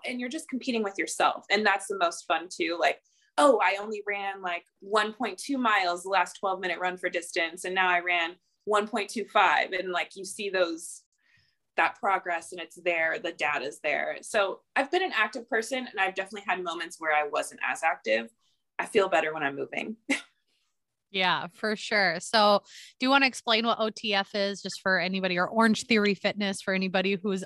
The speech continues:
Speaker 2: unfamiliar and maybe wants to try it? Because it seems to be, like,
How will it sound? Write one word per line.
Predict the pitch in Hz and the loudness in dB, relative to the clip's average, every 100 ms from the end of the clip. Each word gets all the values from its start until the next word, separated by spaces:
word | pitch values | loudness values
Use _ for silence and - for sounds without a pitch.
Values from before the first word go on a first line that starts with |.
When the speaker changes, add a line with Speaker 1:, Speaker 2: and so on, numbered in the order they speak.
| - | -2
Speaker 2:
unfamiliar | 196 196 - 214 320 339 339 | -2 -2 0 4 6 8 8
and | 285 | 8
maybe | 240 220 | 6 4
wants | 208 196 - | 2 0 -2
to | 185 | -10
try | - 262 240 | 2 4 4
it? | 220 | 4
Because | 226 233 - - - - | -2 -2 -6 -20 -14 -4
it | 294 | -2
seems | - 320 415 - | 4 6 4 2
to | 427 | 2
be, | 247 254 262 254 254 240 | 2 4 4 4 4 2
like, | 220 202 190 180 | 2 4 4 0